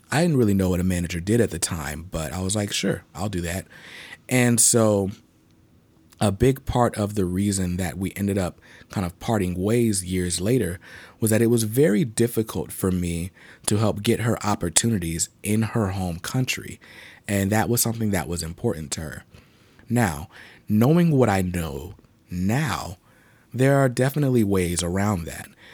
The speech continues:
Um, the easiest way for you to help someone get shows in an area that you're not familiar with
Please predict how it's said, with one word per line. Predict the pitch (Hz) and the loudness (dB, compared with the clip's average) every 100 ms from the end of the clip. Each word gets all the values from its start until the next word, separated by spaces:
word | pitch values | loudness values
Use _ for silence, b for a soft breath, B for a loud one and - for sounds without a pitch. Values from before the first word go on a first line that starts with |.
| B 98 | B -4
Um, | 98 90 90 | -2 -2 -4
the | 92 - _ | -6 -8 _
easiest | - 196 254 156 98 80 - | -4 2 4 4 2 0 -2
way | 82 76 57 - B B B | -4 -6 -8 -16 B B B
for | - 110 | -4 0
you | 92 95 | 2 0
to | - | -2
help | 85 101 98 | -2 -4 0
someone | - 107 101 | 0 2 0
get | 92 92 | -2 -2
shows | - 107 95 90 | -2 0 0 -2
in | 92 | -4
an | 92 | -4
area | 95 92 92 | -2 -2 -2
that | 85 80 | -4 -6
you're | 92 | -2
not | 98 87 | -2 -2
familiar | - 90 87 98 107 | -4 -4 -2 0 2
with | 117 135 | 0 -2